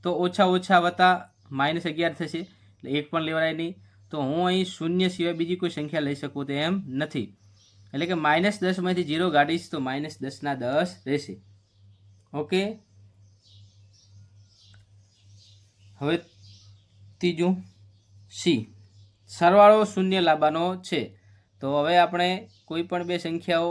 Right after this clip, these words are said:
પૂર્ણાંક લેવાની છે અને તેમનો સરવાળો શું લાવવાનો છે? શૂન્ય લાવવાનો છે.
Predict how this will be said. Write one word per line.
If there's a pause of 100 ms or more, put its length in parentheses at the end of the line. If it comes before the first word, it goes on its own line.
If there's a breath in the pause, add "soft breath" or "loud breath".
(140)
પૂર્ણાંક
લેવાની
છે
અને
તેમનો
સરવાળો
શું
લાવવાનો
છે? (300)
શૂન્ય
લાવવાનો (260)
છે.